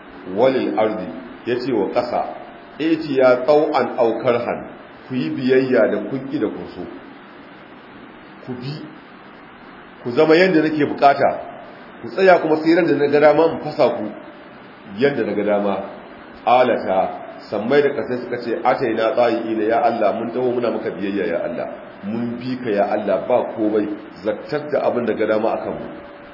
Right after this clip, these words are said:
Faqadahunna, sai Allah ya hukunta sammai din suka zama sab'a samawati, sama guda bakwai.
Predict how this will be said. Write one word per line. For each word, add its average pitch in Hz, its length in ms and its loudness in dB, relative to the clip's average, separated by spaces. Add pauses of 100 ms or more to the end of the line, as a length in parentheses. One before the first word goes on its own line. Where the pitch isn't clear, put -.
Faqadahunna, 107 840 0 (240)
sai 113 140 -2
Allah 123 320 2
ya 113 180 4
hukunta 123 480 -6
sammai 110 400 -2
din 110 240 -2
suka 107 160 -2
zama 98 160 -4
sab'a 113 400 0
samawati, 101 560 2 (380)
sama 135 180 2
guda 101 320 0
bakwai. 107 240 -2